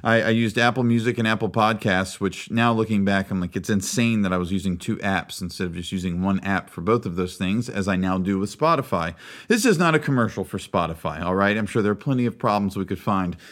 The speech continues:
with Spotify, but, uh, we're thankful for them hosting this podcast for free. We'd like to say that, uh, or at least for letting us post it for free.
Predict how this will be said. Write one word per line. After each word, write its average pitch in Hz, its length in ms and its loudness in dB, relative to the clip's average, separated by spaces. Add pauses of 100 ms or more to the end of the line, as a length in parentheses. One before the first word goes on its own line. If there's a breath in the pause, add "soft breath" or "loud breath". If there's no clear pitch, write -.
(260 loud breath)
with 104 340 2
Spotify, 104 760 0
but, 92 340 0 (260 loud breath)
uh, 98 220 2
we're 147 140 6
thankful 165 380 0
for 147 140 0
them 127 140 2
hosting 135 360 2
this 107 140 0
podcast 117 540 0
for 90 100 -4
free. 85 260 -4
We'd 101 80 -2
like 95 160 -2
to 90 80 -14
say 87 200 -4
that, 90 320 -2 (380 loud breath)
uh, 104 180 6
or 101 40 6
at 107 80 4
least 120 160 2
for 120 100 2
letting 113 280 4
us 98 100 -2
post 139 400 2
it 98 100 -2
for 90 140 -2
free. 85 380 -4